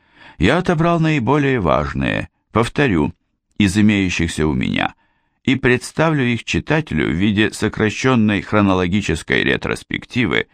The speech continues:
хождения имени Евгения Мартынова по премиальным этапам.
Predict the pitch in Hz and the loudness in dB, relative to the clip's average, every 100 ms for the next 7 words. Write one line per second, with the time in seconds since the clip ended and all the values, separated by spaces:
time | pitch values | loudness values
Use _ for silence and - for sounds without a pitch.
0 | _ _ _ - 110 95 90 117 104 90 | _ _ _ -2 0 0 0 2 2 2
1 | 67 57 - - 95 80 67 64 69 65 | 0 -2 -4 -2 2 2 0 -2 -2 -4
2 | 58 60 55 50 50 50 - 117 131 120 | -4 -4 -4 -4 -4 -6 -2 0 0 0
3 | 110 - _ _ _ 110 110 - 104 98 | -2 -4 _ _ _ 0 0 0 2 4
4 | 92 90 98 95 92 92 90 - 82 - | 4 2 0 0 0 0 -2 -4 -4 0
5 | 76 50 - 50 | 0 0 -2 -4